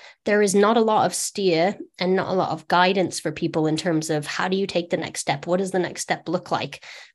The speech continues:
Managers aren't none the wiser. Also, you know, a lot of them said to me the same, like, a lot of their managers don't really know what's available. So they can't, even when they're having those P D Ps and those, those performance management conversations, they don't know where to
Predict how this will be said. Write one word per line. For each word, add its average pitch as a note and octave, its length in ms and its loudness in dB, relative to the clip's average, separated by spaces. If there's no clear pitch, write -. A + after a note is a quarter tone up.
Managers G3 520 2
aren't F#3 160 2
none F#3 140 6
the F3+ 80 6
wiser. F3 360 0
Also, A3+ 580 4
you G#3 120 2
know, F#3+ 160 4
a - 20 4
lot F3 220 2
of E3+ 80 -6
them F3+ 160 -4
said F3 200 -6
to F3 60 -6
me E3 100 0
the E3 80 -2
same, F#3+ 280 0
like, F3+ 240 -4
a F3+ 80 -4
lot E3 160 0
of - 60 -8
their D#3+ 100 -4
managers A3 420 0
don't - 240 -4
really F3 320 -2
know E3 140 0
what's - 260 -4
available. E3 720 -2
So F#3+ 160 -4
they F3+ 140 4
can't, F#3 400 -2
even F#3 160 -2
when E3 80 -2
they're E3+ 100 -8
having A3+ 320 0
those F3 160 -2
P E3 140 -6
D D#3+ 60 -4
Ps D3+ 240 -6
and D3+ 80 -6
those, C#3+ 200 -6
those - 140 -8
performance A#3 440 -2
management F#3 320 0
conversations, D#3+ 560 -2
they G3+ 100 0
don't A#3 280 6
know G#3 320 2
where F#3+ 240 2
to F3 140 -8